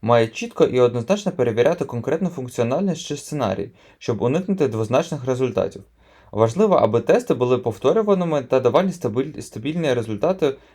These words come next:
в різних середовищах і на різних етапах розробки. Автономність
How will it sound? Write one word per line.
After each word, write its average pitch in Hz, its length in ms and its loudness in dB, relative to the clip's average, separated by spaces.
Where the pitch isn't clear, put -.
в - 100 -2
різних 165 280 0
середовищах 151 760 0
і 107 80 -2
на 104 120 2
різних 170 300 -2
етапах 139 320 -2
розробки. 123 520 -2
Автономність 165 880 0